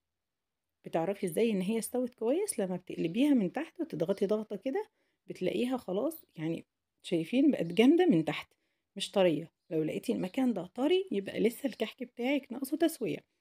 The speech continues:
متشغليش الشواية خالص غير لما تتأكدي ان هو خد لون مظبوط من تحت واستوى. شايفين ما شاء الله حاجة بصراحة تفرح. كل سنة وانتوا طيبين.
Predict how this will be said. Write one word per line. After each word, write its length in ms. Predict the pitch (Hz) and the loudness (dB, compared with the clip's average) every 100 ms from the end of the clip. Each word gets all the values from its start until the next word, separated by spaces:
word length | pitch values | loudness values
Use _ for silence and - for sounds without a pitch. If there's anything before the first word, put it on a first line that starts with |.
| _ - | _ -20
متشغليش 520 | - 185 165 175 196 | -2 0 2 0 2
الشواية 440 | 202 208 196 220 | 2 2 2 2
خالص 460 | 220 240 302 392 294 | 2 0 0 0 0
غير 160 | 214 285 | 2 4
لما 520 | 320 330 320 320 349 - | 2 4 4 4 2 -8
تتأكدي 640 | - - 190 - 269 285 208 | -14 -10 -12 -6 -2 -2 -2
ان 80 | 190 | -2
هو 200 | 240 240 | 0 0
خد 240 | - 247 | 0 0
لون 280 | 208 226 240 | 4 6 6
مظبوط 380 | 208 - 247 - | 2 -2 -6 -6
من 140 | 233 | -16
تحت 300 | 202 226 _ | -14 -16 _
واستوى. 440 | 277 262 - - - _ _ _ _ _ _ _ _ _ _ _ _ _ - | -6 -6 -6 -12 -12 _ _ _ _ _ _ _ _ _ _ _ _ _ -8
شايفين 380 | 185 - 233 254 | -8 -4 -4 -2
ما 80 | 214 | -4
شاء 220 | - 196 | -2 -2
الله 240 | 175 208 | 0 -2
حاجة 340 | 240 220 226 220 | 0 0 2 0
بصراحة 500 | - 185 185 214 202 | -4 -4 -2 -6 -12
تفرح. 440 | _ 208 220 208 | _ -8 -8 -10
كل 300 | - 226 220 | -8 -4 -4
سنة 240 | - 208 196 | 0 0 0
وانتوا 220 | 214 247 | 0 -2
طيبين. 480 | 226 226 180 160 | -2 -2 -2 -4